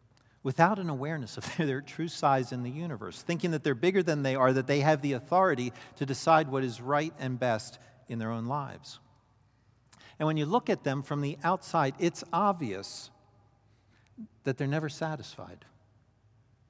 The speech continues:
They're greedy, verses three and fourteen. They always want more for themselves. They're exploiting everybody else in order to get what they want out of life. Their lives are out of control,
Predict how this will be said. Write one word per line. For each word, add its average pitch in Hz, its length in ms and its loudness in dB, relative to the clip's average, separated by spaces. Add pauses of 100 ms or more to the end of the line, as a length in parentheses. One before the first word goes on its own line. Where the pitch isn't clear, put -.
(480)
They're 135 140 2
greedy, 139 420 -2
verses 101 440 -10
three 107 240 -10
and 101 140 -10
fourteen. 92 640 -14 (1000)
They - 60 -6
always 151 220 -4
want 160 140 -6
more 151 180 -6
for 151 160 -8
themselves. 120 420 -6
They're 123 120 -4
exploiting 165 580 -4
everybody 151 560 -4
else 147 280 0
in 135 120 -4
order 139 280 -2
to 127 120 -10
get 135 200 -4 (400)
what 127 220 -2
they 123 100 -2
want 131 260 -4
out 117 180 -6
of 110 120 -12
life. 107 300 -8
Their 123 140 -4
lives 170 400 4
are 165 80 0
out 143 180 0
of - 100 -10
control, 101 480 -12